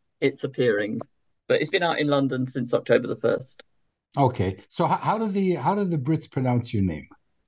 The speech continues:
Speaker 1: Okay, so <laughs> you know that I'm the only Miriam Halami on the internet. If you, if you Google my surname, because obviously this name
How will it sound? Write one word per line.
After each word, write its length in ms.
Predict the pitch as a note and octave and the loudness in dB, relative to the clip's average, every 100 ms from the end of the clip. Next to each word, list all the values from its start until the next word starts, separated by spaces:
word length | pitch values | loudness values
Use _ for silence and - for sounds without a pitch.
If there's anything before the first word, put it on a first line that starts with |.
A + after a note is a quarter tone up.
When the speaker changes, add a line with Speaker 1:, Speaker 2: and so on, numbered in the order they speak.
| - - - - - | -18 -14 -12 -12 -4
Speaker 1:
Okay, 320 | D4 C4+ G3+ | -4 0 0
so 420 | F3 - F#3+ F#3 F3 - _ | 0 0 0 2 -2 -4 _
<laughs> 100 | F3+ E3 - D3+ C3+ - - _ - | 2 2 2 0 0 -6 -20 _ -8
you 120 | E3 | -2
know 140 | A3+ C4 | 0 2
that 140 | A3+ | 0
I'm 160 | G3+ F#3+ | -2 -2
the 100 | F#3+ | 0
only 260 | G3+ G3 | 0 0
Miriam 440 | F#3+ F3+ E3+ E3+ D#3+ | -2 0 0 0 -2
Halami 520 | E3+ D#3 D#3 D3 C#3+ | 0 2 2 2 0
on 120 | C#3 | 0
the 140 | C3+ | 2
internet. 680 | C3+ A#2+ G2+ G#2+ - - - _ _ _ _ _ _ _ - | 0 -2 -2 -2 -2 -4 -14 _ _ _ _ _ _ _ -8
If 120 | C3 | -4
you, 240 | D#3 D#3 D#3 | 0 0 0
if 140 | D#3 | -2
you 100 | E3 | -4
Google 400 | D#3 F#3+ F3+ E3+ | 2 2 2 0
my 160 | D3+ D3 | 0 0
surname, 680 | D3+ D#3 D3 B2+ G#2 G2+ C3 - - - | 0 2 2 2 -2 -4 -8 -12 -12 -4
because 280 | F3+ A#3 A3+ | 0 2 2
obviously 640 | A3+ A3+ G#3+ G#3 G3 F3+ | -2 0 0 0 0 2
this 300 | E3+ G3 - | 2 2 0
name 760 | E3+ F3+ C#3 A2+ G#2 B2 C3+ | -2 2 2 2 -2 -4 -4